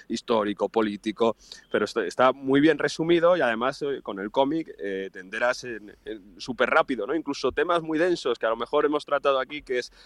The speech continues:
eh, en Italia, ¿no? ¿Qué pasó cuando Mussolini cambió el nombre a los equipos? Que mucha gente no se entera. Pues ahí está muy bien explicado. Yo no sé si ha sido lo más difícil,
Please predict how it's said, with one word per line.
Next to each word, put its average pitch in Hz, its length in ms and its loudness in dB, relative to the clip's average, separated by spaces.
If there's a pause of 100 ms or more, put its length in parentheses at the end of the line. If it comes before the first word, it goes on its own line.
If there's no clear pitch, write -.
(220)
eh, 131 280 -2
en 131 120 -2
Italia, 143 440 2
¿no? 160 140 -4
¿Qué 151 100 -6
pasó 147 320 -2
cuando 139 460 2
Mussolini 147 540 -4
cambió 143 280 0
el 147 120 0
nombre 151 420 0
a 143 100 2
los 139 200 -2
equipos? 139 440 -4
Que 117 120 -6
mucha 131 260 -6
gente 139 340 -2
no 135 120 -2
se 135 80 -6
entera. 127 340 2 (320)
Pues 113 160 -4
ahí 117 140 2
está 135 180 0
muy 143 220 2
bien 131 240 2
explicado. 131 400 2
Yo 117 140 0
no 147 100 0
sé 156 140 0
si 156 80 0
ha 160 40 4
sido 175 220 4
lo 151 120 4
más 156 180 2
difícil, 160 480 -2